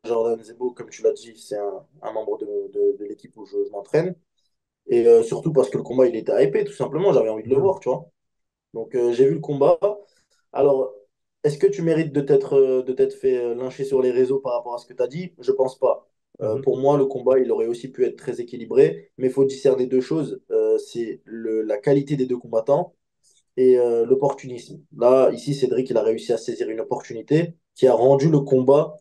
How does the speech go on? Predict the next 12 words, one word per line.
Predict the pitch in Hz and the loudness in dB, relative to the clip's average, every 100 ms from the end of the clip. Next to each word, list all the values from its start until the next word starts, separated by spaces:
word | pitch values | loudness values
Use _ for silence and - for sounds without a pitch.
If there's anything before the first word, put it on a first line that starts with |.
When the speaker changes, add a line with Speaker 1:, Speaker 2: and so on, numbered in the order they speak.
| _ | _
Speaker 1:
facile. | - 131 143 135 143 _ _ _ 120 | -2 0 0 -2 -6 _ _ _ -2
Mais | 120 | 2
en | |
Speaker 2:
Mhm. | 120 | 4
Speaker 1:
réalité, | 131 131 131 | 4 4 4
est-ce | 175 147 | 4 4
que | 165 | 2
le | 147 | 2
combat, | 147 139 147 156 | -2 2 4 4
il | 131 | 0
était | 127 | -4
déséquilibré ? | 127 127 127 123 127 127 196 208 | -2 -2 -2 -8 -10 2 2 2